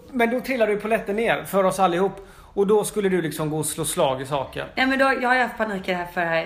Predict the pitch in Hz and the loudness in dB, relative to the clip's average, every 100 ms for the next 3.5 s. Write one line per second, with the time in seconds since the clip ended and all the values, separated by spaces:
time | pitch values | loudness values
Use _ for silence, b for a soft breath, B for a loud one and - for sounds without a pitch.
0 | - 165 - 165 160 180 156 190 - b | -4 -6 -6 -6 -4 -4 -4 -6 -14 b
1 | b b b b - 208 202 190 185 185 | b b b b -8 -6 -2 -4 -2 -2
2 | 165 156 - 180 160 156 151 151 - 156 | 0 -2 -4 -4 -2 -2 -6 -8 -10 -8
3 | - 160 156 - 160 | -8 -8 -8 -8 -8